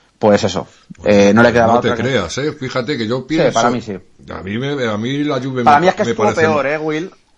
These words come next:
Speaker 2: Ah.
Speaker 1: Para mí la Juve es que estuvo, perdón, perdón, el Atleti estuvo peor en Turín que,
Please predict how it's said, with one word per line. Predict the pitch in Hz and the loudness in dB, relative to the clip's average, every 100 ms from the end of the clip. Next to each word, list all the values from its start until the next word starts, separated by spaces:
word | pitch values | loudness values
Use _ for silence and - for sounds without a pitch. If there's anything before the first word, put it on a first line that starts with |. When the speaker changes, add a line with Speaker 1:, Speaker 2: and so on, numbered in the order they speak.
| - | -10
Speaker 2:
Ah. | 147 | -4
Speaker 1:
Para | 135 | -2
mí | 147 | 0
la | 170 | -2
Juve | 165 185 | -2 -4
es | |
que | 185 | -6
estuvo, | 175 185 175 170 156 | -6 0 2 2 2
perdón, | 147 147 156 - | 0 0 -2 0
perdón, | 135 147 135 | 0 0 0
el | 127 | 0
Atleti | 139 151 | 0 -2
estuvo | 131 160 | -2 0
peor | 147 143 147 | 2 0 0
en | 139 131 | -2 -2
Turín | 131 131 143 | 0 2 2
que, | 147 135 120 113 104 | 4 4 6 4 0